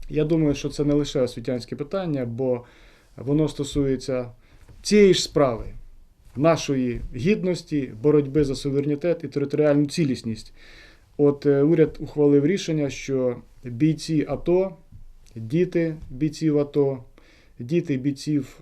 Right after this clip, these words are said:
ато, добровольців, волонтерів, які героїчно загинули, їхні батьки, під час захисту державного суверенітету України,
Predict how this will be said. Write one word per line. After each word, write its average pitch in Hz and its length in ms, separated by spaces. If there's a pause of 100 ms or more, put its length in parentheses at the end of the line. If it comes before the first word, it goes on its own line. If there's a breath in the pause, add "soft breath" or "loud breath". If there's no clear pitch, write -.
ато, 160 560
добровольців, 143 640
волонтерів, 131 640 (100)
які 117 300
героїчно 131 680 (140)
загинули, 151 720
їхні 143 300
батьки, 139 480 (340 soft breath)
під - 120
час 139 220
захисту 127 720
державного 127 560
суверенітету 123 800 (180)
України, 131 560